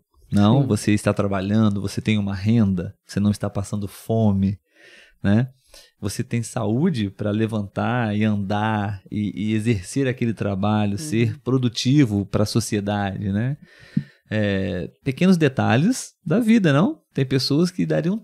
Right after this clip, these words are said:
Speaker 1: tudo pra estar no seu lugar, né?
Speaker 2: Uhum.
Speaker 1: Então, você, e você está com um sentimento de depressão por, por ter que fazer aquilo.
Speaker 2: Sim.
Speaker 1: Né? Então, pode ser um, um, o, o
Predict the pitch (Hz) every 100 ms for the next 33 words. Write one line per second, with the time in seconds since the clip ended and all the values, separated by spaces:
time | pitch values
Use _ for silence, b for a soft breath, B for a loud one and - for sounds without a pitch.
0 | _ 214 226 247 277 233 160 147 131 127
1 | 110 104 110 - _ _ _ _ - 90
2 | 98 104 113 107 107 107 107 101 107 -
3 | 90 120 120 - 127 139 160 - _ _
4 | 165 160 165 165 - 165 151 131 143 123
5 | 123 131 113 113 - 110 104 101 104 101
6 | 110 101 110 - 107 104 104 98 - 104
7 | 98 - B B B B - 170 156 143
8 | 151 170 202 202 113 - 120 127 120 123
9 | 120 78 107 104 - 117 117 - 107